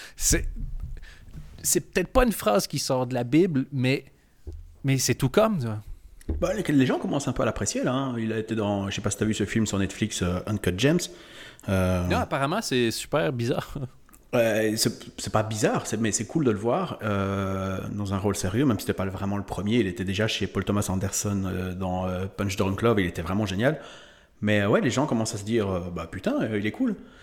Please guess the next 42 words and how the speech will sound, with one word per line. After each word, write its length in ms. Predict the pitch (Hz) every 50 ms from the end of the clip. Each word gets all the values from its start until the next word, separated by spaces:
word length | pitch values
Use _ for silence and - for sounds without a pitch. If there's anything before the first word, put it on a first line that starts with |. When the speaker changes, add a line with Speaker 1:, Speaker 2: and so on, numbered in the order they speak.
| - -
Speaker 2:
C'est 100 | - 120
comme 140 | 127 120 120
hier, 200 | 123 139 147 131
j'ai 80 | 117
été 120 | 104 - 110
voir, 300 | 104 107 104 107 101 101
euh, 460 | 101 98 98 95 95 98 98 98 98 101 104 - - - - - _ - - - _ _ _ -
je, 160 | 107 107 113
je 60 | -
sais 140 | 104 - -
pas 80 | 113 131
si 60 | 131
tu 20 | -
vois 60 | 117
c'est 100 | - -
quoi 140 | - - 113
ce 80 | - 107
film 300 | 101 - 110 107 107 104
Downhill, 480 | 110 110 110 113 - 127 131 143 156 147 - - - - -
avec, 300 | - 101 101 104 - -
euh, 200 | 113 107 104 104
Will 180 | 104 104 107 95
Ferrell 340 | - 107 107 110 107 107
et 340 | 104 98 101 98 98 98 98 -
Julia 200 | - 104 104 101
Louis-Dreyfus. 640 | 104 104 104 101 104 107 101 - - - - - - - - - - - - - - - - - - - - - - - - - - - - - - - - -
Speaker 1:
Non. 340 | - 120 104 95 101 113 -
Speaker 2:
En 60 | 370 - - - - - - - - - - - - - -
Speaker 1:
Ça 80 | 120
Speaker 2:
fait, 60 | 120
Speaker 1:
me 40 | 123
Speaker 2:
c'est 100 | - 135
Speaker 1:
dit 60 | 117
Speaker 2:
un, 160 | 110 107 107 107
Speaker 1:
rien. 140 | 104 107 -
Speaker 2:
un 220 | 117 120 113 113 107
remake, 480 | 95 117 123 120 123 127 131 127 127 -
le 120 | - 123
pitch 320 | 117 - - 123 117 - -
est 60 | 107
absolument 500 | 95 - - - 110 104 107 110 104 -
génialissime. 640 | - 110 95 110 113 113 110 110 104 98 - 107 104